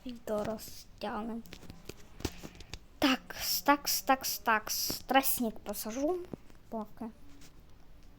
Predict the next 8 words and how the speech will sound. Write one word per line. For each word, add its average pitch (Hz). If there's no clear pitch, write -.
Опа. 220
Так, 277
так, -
так. 226
Покупаюсь -
трохи -
в -
шахті. -